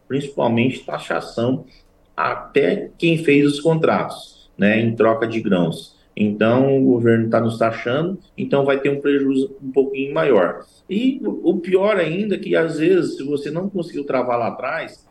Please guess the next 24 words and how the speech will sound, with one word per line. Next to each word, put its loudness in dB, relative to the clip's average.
hoje 0
com -4
esses -8
patamares 0
de -6
preço, 0
se -14
continuarem -2
a -4
cair 0
do -4
jeito 0
que -12
tá 0
caindo, -2
não 2
fecha 2
a -2
conta, -4
nem 2
pra -2
pagar 0
a -2
semente. -6